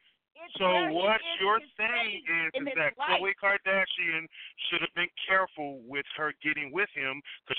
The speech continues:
Speaker 2: she should have known what he was all about. That's what you're saying.
Speaker 1: That's what I'm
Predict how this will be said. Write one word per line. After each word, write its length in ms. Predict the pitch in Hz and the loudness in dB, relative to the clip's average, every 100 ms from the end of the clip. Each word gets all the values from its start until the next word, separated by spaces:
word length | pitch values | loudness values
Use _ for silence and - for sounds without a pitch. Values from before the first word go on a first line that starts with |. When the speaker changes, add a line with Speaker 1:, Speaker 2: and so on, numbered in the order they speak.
| - | -2
Speaker 2:
she 60 | - | 0
should 140 | 170 147 | 2 2
have 100 | 135 | 2
known 320 | 147 156 139 | 0 0 -2
what 140 | 135 | -6
he 100 | 139 | -6
was 160 | 143 117 120 | -6 -2 4
all 240 | 117 135 | 4 2
about. 340 | - 180 98 - | 0 0 0 -4
That's 140 | 107 - | -8 -8
what 80 | - | -14
you're 140 | - 139 | -10 -6
saying. 180 | 98 69 _ _ _ _ _ _ _ _ 202 170 | -6 -8 _ _ _ _ _ _ _ _ -8 -2
Speaker 1:
That's 260 | 285 320 - | 0 0 -4
what 120 | 381 | -10
I'm 160 | 370 | -10